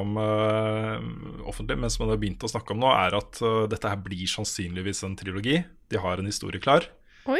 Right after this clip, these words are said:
Speaker 1: Eh, ikke begynt å, ikke begynt å lage, eh, spillene ennå, men, eh, dette kommer til å fortsette. Eh, han er også ganske klar på at hvis det kommer D L C, så blir ikke det historie-, D L C. Det blir, eh, eventuelt, han,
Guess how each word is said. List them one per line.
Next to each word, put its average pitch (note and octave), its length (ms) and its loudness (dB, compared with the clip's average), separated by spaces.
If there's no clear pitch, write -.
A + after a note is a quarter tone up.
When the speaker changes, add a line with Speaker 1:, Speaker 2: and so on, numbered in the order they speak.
Speaker 1:
Eh, A2 140 2
ikke A2+ 100 -6
begynt G#2 160 -2
å, D3+ 180 6
ikke C3 280 -8
begynt C#3 180 2
å C3+ 80 2
lage, G2+ 540 4
eh, A2 160 -6
spillene F#2+ 440 -4
ennå, D#3 180 2
men, A2 340 0
eh, A2 520 2
dette - 260 -4
kommer G2 180 -6
til G2 80 -4
å F2+ 100 -6
fortsette. F2+ 340 -4
Eh, G#2 380 0
han A#2+ 160 2
er A#2+ 60 4
også A#2+ 200 2
ganske D3 220 0
klar F#2+ 320 2
på B2 140 6
at A#2+ 200 -2
hvis A2 160 -2
det - 80 -4
kommer A#2 220 0
D A#2+ 80 6
L F#2 140 4
C, - 160 2
så A#2+ 180 0
blir G#2 100 -2
ikke A#2 140 -4
det G#2+ 120 2
historie-, F#2+ 360 -2
D F#2+ 80 -2
L F2 80 -4
C. D#3+ 220 2
Det A2 100 2
blir, G#2 300 2
eh, A2 160 2
eventuelt, G2+ 320 -2
han, A2+ 260 -2